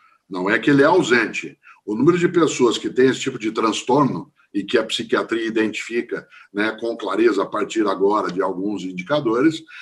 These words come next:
ele é um, algo que é raro, embora não seja inexistente. Essa pessoa, em princípio, ela não tem nem comando em relação à ação dela. Ela tem uma inclinação, um impulso,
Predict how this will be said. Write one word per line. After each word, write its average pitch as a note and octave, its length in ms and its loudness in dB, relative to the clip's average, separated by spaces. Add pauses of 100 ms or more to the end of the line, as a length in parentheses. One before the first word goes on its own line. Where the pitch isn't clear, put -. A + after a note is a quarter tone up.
(120)
ele B2 240 6
é D3 440 2
um, C#3 120 4
algo D3 300 2
que - 100 0
é C#3+ 60 6
raro, D3 540 4
embora B2+ 480 2
não F3 120 0
seja A#2+ 300 -2
inexistente. D#3+ 760 -2 (380)
Essa D#3+ 320 4
pessoa, C#3 640 4 (200)
em F3+ 180 2
princípio, F3+ 500 2
ela F3+ 140 4
não E3+ 140 4
tem D#3+ 180 4
nem G3 240 2
comando F3+ 640 4
em - 20 4
relação C3+ 480 2
à C#3+ 180 6
ação D#3+ 340 -2
dela. A2+ 320 0 (320)
Ela C3 240 2
tem D3+ 120 6
uma F3 220 4
inclinação, C3+ 800 2
um B2 80 6
impulso, C3+ 680 4